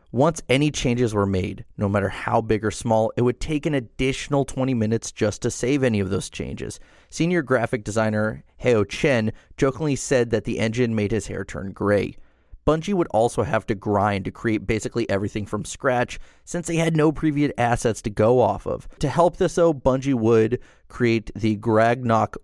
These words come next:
world-building tool to help the team deliver the most amount of content they could to the player. Despite all of this, though,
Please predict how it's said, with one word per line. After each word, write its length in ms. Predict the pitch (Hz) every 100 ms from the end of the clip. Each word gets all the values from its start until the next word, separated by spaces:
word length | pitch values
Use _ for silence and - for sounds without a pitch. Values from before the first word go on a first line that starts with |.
| - 107
world-building 720 | 113 156 131 101 95 95 90
tool 400 | - 101 101 - - -
to 80 | -
help 320 | 107 156 156 -
the 140 | 143
team 320 | - 131 123
deliver 380 | 120 104 104 107
the 100 | 104
most 320 | 98 107 -
amount 320 | - 107 107
of 120 | 110 -
content 580 | - 143 143 127 113 - - _
they 140 | 110 113
could 320 | - 110 101
to 100 | 101
the 100 | 95
player. 580 | - - 107 104 - - _ - -
Despite 360 | 110 - 120 -
all 180 | 131 135
of 80 |
this, 220 | 107 98 -
though, 300 | 104 98